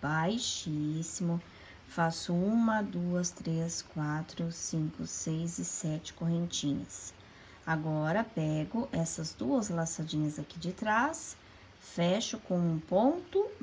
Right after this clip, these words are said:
baixo. Uma, duas, três, quatro, cinco, seis e sete correntinhas, repito novamente. Pegando essas duas alcinhas e fazendo um ponto baixo. Agora, é só ir fazendo desta forma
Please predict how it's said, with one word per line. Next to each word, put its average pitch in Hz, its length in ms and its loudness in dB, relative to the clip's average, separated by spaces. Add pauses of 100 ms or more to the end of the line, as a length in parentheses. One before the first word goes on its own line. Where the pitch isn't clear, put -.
(120)
baixo. 160 680 0 (320)
Uma, 202 560 2 (180)
duas, 175 840 0
três, 165 560 -2 (120)
quatro, 151 460 -2
cinco, - 680 -2
seis 156 460 -4
e 165 60 -4
sete 151 400 -4
correntinhas, 156 760 2
repito 160 580 -2
novamente. 208 800 -2 (520)
Pegando 165 280 0
essas 156 280 -4
duas 151 300 -2
alcinhas 277 840 6
e 220 80 -2
fazendo 175 560 0
um 175 80 -4
ponto 175 340 -4
baixo. - 460 -12 (440)
Agora, 247 280 8
é - 20 4
só 339 220 6
ir 294 80 8
fazendo 226 400 4
desta 175 380 2
forma 233 580 8